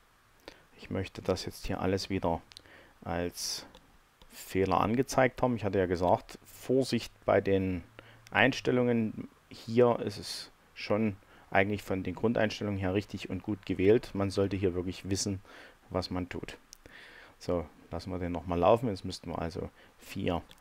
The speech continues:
Fehler erhalten. Genau. So. Das wäre jetzt die unsaubere Lösung, indem ich da einfach über diese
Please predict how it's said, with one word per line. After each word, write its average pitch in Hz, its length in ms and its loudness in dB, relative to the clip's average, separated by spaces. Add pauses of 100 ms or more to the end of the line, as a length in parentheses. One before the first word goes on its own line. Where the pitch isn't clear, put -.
(460)
Fehler 87 600 -2 (460)
erhalten. 85 400 0 (120)
Genau. 82 240 0 (640)
So. 95 260 6 (3000)
Das 123 200 6
wäre 135 220 8
jetzt 131 340 6
die 110 320 8 (240)
unsaubere 135 680 8
Lösung, 170 540 6 (200)
indem 113 340 0
ich 110 140 0
da 107 200 6
einfach 101 360 2
über 95 300 2
diese 87 540 -2